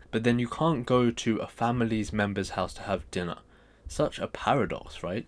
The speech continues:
And that got me thinking about how people have been reacting to this current situation over the year. I personally know members of my family who haven't left their house for the entire year. And I know others who have been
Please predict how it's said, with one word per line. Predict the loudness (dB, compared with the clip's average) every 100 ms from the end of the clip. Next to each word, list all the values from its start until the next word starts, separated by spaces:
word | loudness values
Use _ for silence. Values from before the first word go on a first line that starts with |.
| -10 -12 -8
And | 0
that | 2 4
got | 4
me | 4
thinking | 2 2
about | 2 2 2
how | 2 2
people | 2 0 -2 0
have | 0
been | 0 -2 0
reacting | 2 4 2 0 -4 -2
to | -2 -4
this | -6
current | -6 -6 -4
situation | -6 -8 -4 -2 -2 -4 -8 -2
over | 4 4 4
the | 0 2
year. | 2 2 0 -10 -20 -4
I | 2 4 2 -2
personally | 0 0 0 -2 0 2
know | 4 4
members | 4 2 0 -4
of | -2
my | -4
family | -2 -2 -4 -4 -6
who | -4
haven't | -2 2 2 2
left | 0 0
their | 0
house | 0 2 -2 -2 -10 -14 2
for | 4 4
the | 0
entire | -2 -4 2 8 8 6 0 -2 -4
year. | -2 4 4 4 -4 -16 -14 -14 -8 0
And | 4
I |
know | 6 4 6
others | 4 6 0 0
who | -2
have | -2
been | 0 -2